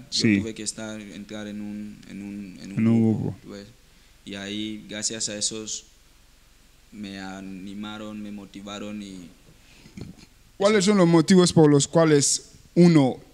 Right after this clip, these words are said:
Speaker 2: decide o tú decidiste, eh, meterte en un grupo,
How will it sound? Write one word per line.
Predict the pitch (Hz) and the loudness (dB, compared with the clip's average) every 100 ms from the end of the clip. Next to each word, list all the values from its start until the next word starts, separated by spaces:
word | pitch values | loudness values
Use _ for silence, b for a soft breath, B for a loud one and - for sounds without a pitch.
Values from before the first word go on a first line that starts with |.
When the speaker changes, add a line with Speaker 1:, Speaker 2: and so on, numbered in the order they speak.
| _ _ _ _ - | _ _ _ _ 0
Speaker 2:
decide | 135 131 - 160 131 104 - | 2 4 4 4 6 2 2
o | 131 127 | 4 4
tú | - 180 156 | 6 6 8
decidiste, | 135 147 139 151 143 143 120 - b b b _ 131 | 6 6 8 6 4 4 4 2 b b b _ 4
eh, | 127 113 | 4 6
meterte | 131 120 139 139 135 | 4 6 4 6 6
en | 127 | 8
un | 139 127 | 6 6
grupo, | 143 139 127 | 4 4 -2